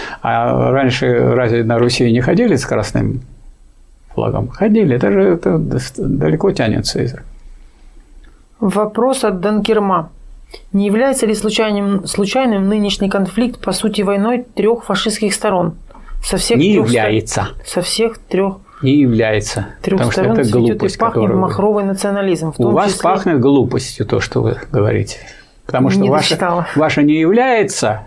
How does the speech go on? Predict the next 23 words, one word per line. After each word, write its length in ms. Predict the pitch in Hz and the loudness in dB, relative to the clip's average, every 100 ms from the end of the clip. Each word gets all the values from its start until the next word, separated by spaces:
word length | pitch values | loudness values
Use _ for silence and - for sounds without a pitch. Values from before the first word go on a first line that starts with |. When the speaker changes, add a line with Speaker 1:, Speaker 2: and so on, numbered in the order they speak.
| - | -4
Speaker 1:
это 540 | 117 110 123 110 127 | -2 0 2 2 0
такая 240 | 131 139 | 2 2
форма 440 | 131 - 214 160 139 | 2 2 2 4 4
есть. 280 | 113 110 131 | 2 0 0
А 80 | |
не 120 | 131 170 | 2 4
являетесь 600 | 190 254 262 208 196 190 | 4 4 2 2 2 2
ли 160 | 165 | 2
то, 240 | 143 175 131 | 2 0 0
что 320 | - 139 139 | 0 2 4
вы 100 | 147 | 4
говорите, 640 | 131 170 220 180 170 - - - | 4 2 2 0 -2 -2 -8 -4
махровой 500 | - 151 160 185 175 | -2 0 2 2 4
глупостью 640 | 123 139 190 233 170 - 139 | 4 4 4 2 0 2 2
и 80 | 160 | 2
чушью? 560 | - 151 - - - - - - _ - - - - _ _ - | 0 0 0 -2 -6 -8 -20 -20 _ -20 -20 -20 -20 _ _ -12
Speaker 2:
То 140 | - 160 | -2 0
Speaker 1:
Надо 140 | 127 | 2
Speaker 2:
доски 120 | 156 | 2
Speaker 1:
подумать. 300 | 233 190 190 | 2 2 2
Speaker 2:
Маннергейма 580 | 175 170 165 202 226 220 | 2 0 0 0 0 0
ставят. 540 | 214 - 208 196 190 190 - _ _ _ | -2 -2 -2 0 -2 -4 -16 _ _ _
Speaker 1:
А? 180 | 165 226 | -2 -2